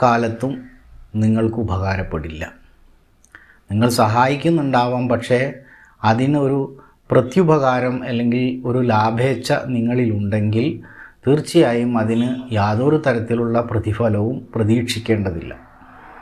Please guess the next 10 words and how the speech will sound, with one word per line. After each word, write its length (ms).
അതായത് 420
ഇഹത്തിലും 520
പരത്തിലും 540
അത് 100
ഉപകാരപ്പെടില്ല 960
എന്നർത്ഥം. 460
ഭൂമിയിലുള്ളവരോട് 1200
നിങ്ങൾ 420
കരുണ 280
കാണിക്കുമ്പോൾ 880